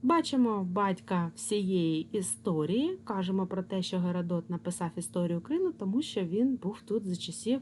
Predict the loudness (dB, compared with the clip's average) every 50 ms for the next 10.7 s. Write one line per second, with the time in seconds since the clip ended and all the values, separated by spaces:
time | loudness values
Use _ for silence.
0 | -4 -6 -4 -2 0 2 2 2 2 0 -2 0 0 0 0 0 -4 -12 -20 -20
1 | -20 -14 -8 -4 -4 -4 0 0 2 2 2 0 -2 -6 -6 -6 -10 -10 -6 -2
2 | 0 0 0 0 0 -2 -2 -2 -2 0 0 0 -2 -4 -4 -6 -6 -4 -4 -2
3 | 0 0 0 0 0 0 0 0 0 -2 -4 -4 -2 0 0 -2 -2 -4 -6 -8
4 | -8 -6 -6 -6 -6 -6 -8 -8 -8 -8 -12 -16 -18 -20 -20 -20 -20 -20 -20 -14
5 | -12 -10 -10 -10 -6 -2 0 2 2 2 2 2 0 -2 -2 -2 -2 -2 -2 -4
6 | -6 -4 -4 -4 -4 -2 -4 -4 -6 -8 -6 -4 -4 -4 -4 -4 -4 -2 -2 0
7 | 0 0 -2 -2 -4 -6 -6 -4 -2 -2 -2 -2 -4 -8 -10 -4 0 2 2 2
8 | 0 0 -2 0 0 2 0 0 -2 -2 -4 -2 0 0 2 2 0 -2 -2 0
9 | 0 0 0 0 -2 -4 -2 0 0 0 0 -2 -2 -4 -4 -4 -4 -4 -4 -6
10 | -6 -6 -4 -4 -4 -4 -4 -2 -4 -4 -6 -10 -18